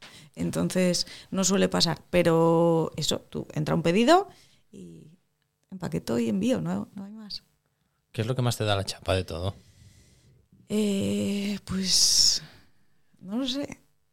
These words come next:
Speaker 1: A ver, lo que más trabajo me lleva cuando hago colección nueva y tengo que hacer toda la fase de los patrones, el tallaje y tal.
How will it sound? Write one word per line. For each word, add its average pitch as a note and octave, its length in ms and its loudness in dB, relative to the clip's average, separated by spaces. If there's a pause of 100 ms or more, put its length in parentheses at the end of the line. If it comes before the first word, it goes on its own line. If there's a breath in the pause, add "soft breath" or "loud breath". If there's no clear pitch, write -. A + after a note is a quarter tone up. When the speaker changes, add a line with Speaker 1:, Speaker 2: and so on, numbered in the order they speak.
(260)
Speaker 1:
A A3 120 2
ver, A3 160 2
lo G3 80 -2
que G#3+ 100 0
más A3+ 260 2
trabajo C4+ 380 2
me B3 160 4
lleva C4+ 420 4
cuando G3+ 240 2
hago G3+ 200 0
colección A3+ 380 2
nueva B3 340 2
y G3 80 -2
tengo G3+ 180 -4
que G3+ 80 -4
hacer G3 240 -4
toda G3 180 -2
la G3 100 -2
fase G3+ 280 0
de F#3 80 0
los F3+ 160 -4
patrones, F3+ 800 -2
el F3+ 240 -2
tallaje F#3 680 0
y F3+ 40 -4
tal. E3+ 220 -4